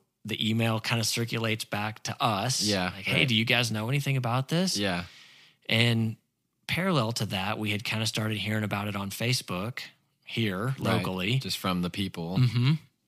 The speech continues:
Speaker 1: Just, I mean, just a little tiny bit. And we're like, "Well, let's look into it."
Speaker 2: Mm-hmm.
Speaker 1: We start looking into it, and we're like, "Guys, this is why we're here.
Speaker 2: Yeah.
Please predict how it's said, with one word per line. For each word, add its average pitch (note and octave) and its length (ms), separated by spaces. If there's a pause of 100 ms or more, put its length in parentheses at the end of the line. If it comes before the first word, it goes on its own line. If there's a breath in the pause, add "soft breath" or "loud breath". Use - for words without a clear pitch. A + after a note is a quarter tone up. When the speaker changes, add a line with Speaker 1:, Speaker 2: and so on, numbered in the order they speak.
(120)
Speaker 1:
Just, C3+ 280
I A#2 60
mean, A#2 220
just A#2+ 180
a G#2 80
little A#2+ 400
tiny C3+ 380
bit. A2+ 360 (600 loud breath)
And G2+ 140
we're G2+ 140
like, F#2+ 380
"Well, B2 280
let's C3+ 240
look D3+ 160
into E3 300
it." F2+ 200
Speaker 2:
Mm-hmm. G2 240
Speaker 1:
We B2 80
start D3 240
looking C#3 240
into E3 220
it, A#2 40
and A2+ 100
we're A2 80
like, G#2+ 240 (220)
"Guys, C3+ 440 (580)
this G#2+ 160
is B2+ 120
why C#3 220
we're D#3+ 160
here. F3+ 380
Speaker 2:
Yeah. F#2+ 240